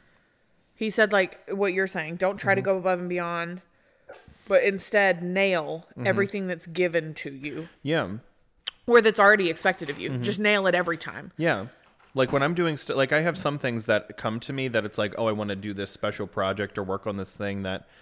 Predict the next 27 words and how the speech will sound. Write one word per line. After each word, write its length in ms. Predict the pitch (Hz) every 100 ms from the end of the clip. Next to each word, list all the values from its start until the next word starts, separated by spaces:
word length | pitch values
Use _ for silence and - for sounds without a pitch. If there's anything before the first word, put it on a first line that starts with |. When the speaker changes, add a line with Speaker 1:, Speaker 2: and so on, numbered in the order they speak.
| _ _ -
Speaker 2:
um, 380 | 98 92 95 - -
may 280 | 113 110 107
not 260 | 101 90
be, 500 | 110 101 95 95 92 110
you 140 | 104
know, 340 | 95 90 90 -
within 320 | 110 104 110
my 140 | 101 98
normal 340 | 98 101 95
standards 520 | - - 98 95 98
of 100 | 101
operating 540 | 95 90 - 101 101 104
procedures 600 | 107 104 104 104 120 117
that 100 | 127
I'm 80 | 123
supposed 340 | - 131 -
to 60 | 127
do 140 | 131
weekly." 440 | 127 131 135 139 143 _ - - _ _
But 480 | - 120 117 101 - -
I 100 | 120
work 240 | 127 139
on 140 | 139 117
it 100 | 110
as 180 | 101 107
I 100 | 95
can, 580 | - 104 104 131 151